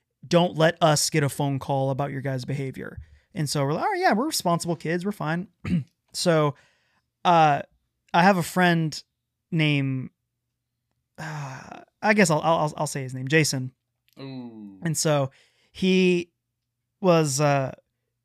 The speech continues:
Speaker 1: ooh, sorry. So he, I think, went to bed or something early,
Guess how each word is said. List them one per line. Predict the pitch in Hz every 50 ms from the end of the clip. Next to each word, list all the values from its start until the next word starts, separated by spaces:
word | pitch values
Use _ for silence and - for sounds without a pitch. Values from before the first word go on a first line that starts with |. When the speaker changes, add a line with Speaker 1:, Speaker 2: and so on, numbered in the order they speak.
| _ _ _ _ _ _ _ -
Speaker 1:
ooh, | 208 175 139 - -
sorry. | - - 160 143 143 151 - _ _
So | - - 180 151
he, | 156 180 185 185 185 185 180 - _ _ _ - _ -
I | 156 -
think, | - 269 269
went | 320 302 -
to | 170
bed | 127 151 147 160
or | 170
something | - 202 185 165
early, | 151 151 160 175 190 208